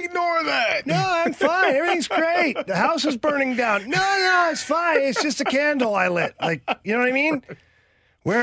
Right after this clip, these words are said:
Speaker 2: and, and I think that that's where people get frustrated is they see something different than what he's communicating,
Speaker 1: Right.
Speaker 2: and they feel like they're being lied to or
Speaker 1: Mm-hmm.
Speaker 2: talked down to,
Speaker 1: Yes.
Speaker 2: like they're not intelligent.
Speaker 1: Yeah.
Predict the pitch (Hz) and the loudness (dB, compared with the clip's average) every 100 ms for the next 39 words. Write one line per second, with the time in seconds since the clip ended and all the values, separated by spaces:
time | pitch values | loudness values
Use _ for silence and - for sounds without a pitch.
0 | 220 220 220 226 - 196 254 262 233 220 | 0 -2 -2 -4 -2 -4 -2 -2 -4 -4
1 | 208 185 147 202 196 170 - 220 262 - | -4 -4 -4 -6 -4 -6 -4 -4 -4 -4
2 | 214 185 170 165 139 165 151 - 254 233 | -4 -4 -4 -4 -4 -6 -6 -6 -6 -6
3 | 226 185 165 151 247 254 220 147 156 151 | -6 -6 -6 -4 -6 -4 -6 -4 -6 -4
4 | 147 131 131 - 143 262 311 - 143 127 | -6 -6 -10 -10 -8 -6 -8 -8 -4 0
5 | 127 110 - - - - 165 180 151 208 | 0 -2 -10 -20 -18 -8 -4 -4 -4 -6
6 | 233 220 202 156 185 160 185 175 156 - | -4 -2 -4 -4 -6 -4 -4 -4 -6 -10
7 | - 143 175 220 226 - 233 254 220 180 | -10 -6 -4 -4 -6 -6 -6 -4 -4 -2
8 | 185 - 165 165 - - 175 208 240 - | -2 -2 -4 -4 -8 -8 -4 -4 -4 -4
9 | 160 147 104 - 156 151 156 156 147 131 | -2 -2 -4 -6 -6 -6 -6 -4 -4 -6
10 | 127 214 302 220 120 127 107 | -6 -6 -4 -4 -4 -8 -10